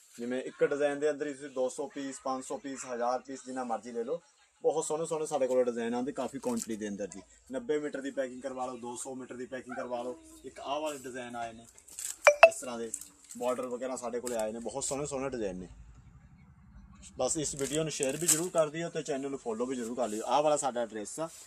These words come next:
ਸਾਬਰ ਲੈਸ ਏਜੰਸੀ, ਮਲੇਰਕੋਟਲਾ, ਪੰਜਾਬ, ਇੰਡੀਆ। ਦੋਨੇ ਨੰਬਰ ਦਿੱਤੇ ਹੋਏ ਨੇ, ਬਾਨਵੇਂ ਪੰਜ ਸੌ ਪੈਂਹਠ, ਤਿਹੱਤਰ ਸੱਤ ਸੌ ਚੁਰੰਜਾ।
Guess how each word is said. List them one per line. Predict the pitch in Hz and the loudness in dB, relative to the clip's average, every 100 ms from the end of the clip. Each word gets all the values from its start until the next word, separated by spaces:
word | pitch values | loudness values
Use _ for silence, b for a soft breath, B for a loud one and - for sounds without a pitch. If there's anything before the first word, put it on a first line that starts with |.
| B - | B -8
ਸਾਬਰ | - 120 117 131 | 2 4 6 4
ਲੈਸ | 123 123 | 2 0
ਏਜੰਸੀ, | 117 107 110 113 147 156 - B B 120 | -2 -2 -4 -6 -6 -6 -10 B B -2
ਮਲੇਰਕੋਟਲਾ, | 117 120 117 123 123 135 | 0 0 -2 -2 2 2
ਪੰਜਾਬ, | 123 117 113 113 | 2 6 6 6
ਇੰਡੀਆ। | 107 127 | 2 0
ਦੋਨੇ | 131 139 156 | 2 0 0
ਨੰਬਰ | 151 131 | 2 2
ਦਿੱਤੇ | 117 - 131 | 0 -2 -2
ਹੋਏ | 143 | -2
ਨੇ, | 156 165 - | -6 -10 -2
ਬਾਨਵੇਂ | 120 123 123 | 0 0 -2
ਪੰਜ | 120 120 | -2 -2
ਸੌ | - | -2
ਪੈਂਹਠ, | 120 110 107 143 | -6 -6 -4 -6
ਤਿਹੱਤਰ | - 127 117 - | -8 -10 -10 -10
ਸੱਤ | 120 123 107 | -6 -4 -4
ਸੌ | 113 | -6
ਚੁਰੰਜਾ। | 107 104 95 95 | -8 -10 -10 -10